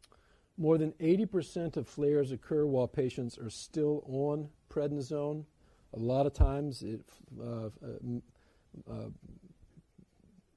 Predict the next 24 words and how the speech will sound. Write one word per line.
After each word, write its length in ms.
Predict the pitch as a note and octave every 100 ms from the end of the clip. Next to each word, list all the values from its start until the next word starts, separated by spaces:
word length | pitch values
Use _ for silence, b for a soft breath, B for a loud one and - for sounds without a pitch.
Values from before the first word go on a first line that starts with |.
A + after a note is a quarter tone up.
| -
sixty 400 | - A2+ - B2+
percent 320 | A2 A#2 A#2+
of 40 |
the 60 | A2
time 300 | - B2+ B2+
it 80 | A#2+
occurs 280 | - B2
when 100 | A#2
patients 360 | G#2 A#2 A2+ A2
are 40 |
on 120 | A2 A2
more 160 | A#2+
than 140 | A2+ G#2
five 340 | A#2 A2 G2+
milligrams 540 | A2 G#2 G2+ G2 G2+
of 100 | G2
prednisone 540 | - G2+ F#2+ F#2+ F#2+ G2 _ -
a 40 |
day. 240 | G#2+ F2+ F2 _ _ _ _ _ _ _ b b b b b b _
Tocilizumab 720 | F3+ F3+ E3+ F3 D#3 E3 C#3+ C3
induces 520 | B2+ A#2 D#3+ - C3+
steroid-free 800 | - D3+ D#3 D3+ C#3+ B2 - D3+
remission, 520 | C3+ C3+ C3+ - D3 - b b b b b b
uh, 380 | B2+ B2 A#2+ A#2+